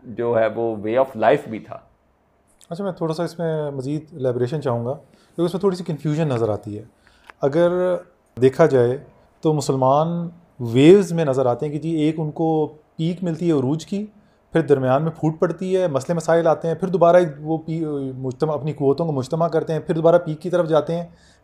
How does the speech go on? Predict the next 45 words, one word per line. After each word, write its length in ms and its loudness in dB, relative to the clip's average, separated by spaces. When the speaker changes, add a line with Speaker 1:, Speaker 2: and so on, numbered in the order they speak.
Speaker 2:
پھر 120 8
ان 100 6
میں 120 4
مسئلے 280 2
مسائل 300 2
آتے 200 2
ہیں، 180 -2
پھر 160 0
اس 100 0
کے 80 -2
بعد 180 2
پیک 160 -8
کی 80 -4
طرف 160 2
جاتے 220 -2
ہیں۔ 80 0
As 60 6
an 80 6
example، 480 2
جب 80 -14
Speaker 1:
جی۔ 80 2
Speaker 2:
آپ 100 4
نے 80 0
بات 200 6
بھی 100 -2
کی 140 -4
کہ 100 -4
جب 120 -2
منگولوں 420 0
کی 80 -4
جب 140 -2
انویژن 380 0
ہوئی، 180 -2
ایون 200 2
چلیں 180 4
اس 120 -4
کے 60 -4
فوراً 320 6
بعد 240 8
ہی 120 -2
اگر 120 2
دیکھا 260 0
جائے 280 2
تو 180 -4
مسلمان 500 0